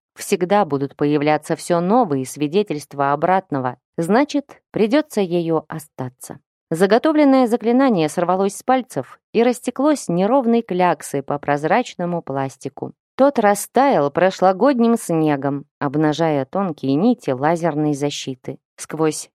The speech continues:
частокол не просунуть руку. Но мне и не нужно. Кулон сам вылетел навстречу моей ожидающей ладони. "Прощай".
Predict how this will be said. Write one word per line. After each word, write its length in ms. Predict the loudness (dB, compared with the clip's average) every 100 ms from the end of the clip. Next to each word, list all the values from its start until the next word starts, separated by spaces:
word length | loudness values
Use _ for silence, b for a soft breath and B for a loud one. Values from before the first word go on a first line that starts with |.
| -4
частокол 640 | -4 -2 -4 -2 0 2
не 180 | 0 0
просунуть 520 | 0 0 0 0 -2
руку. 420 | -4 -4 -6 -8 _ 0
Но 160 | 4
мне 280 | 6 6 4
и 20 | 4
не 160 | 4
нужно. 480 | 4 2 0 -4 -6 _ _ -4
Кулон 400 | 0 2 0 0
сам 340 | 0 0 0
вылетел 520 | -2 -2 -2 -2 -2
навстречу 640 | 0 -2 -4 -4 -4 -2 -2
моей 360 | 0 0 0
ожидающей 680 | 0 -2 -2 -2 -2 -6 -6
ладони. 580 | -4 -4 -4 -4 -6 -10 _ _ _ _ -8
"Прощай". 560 | -6 -6 -6 -8 -10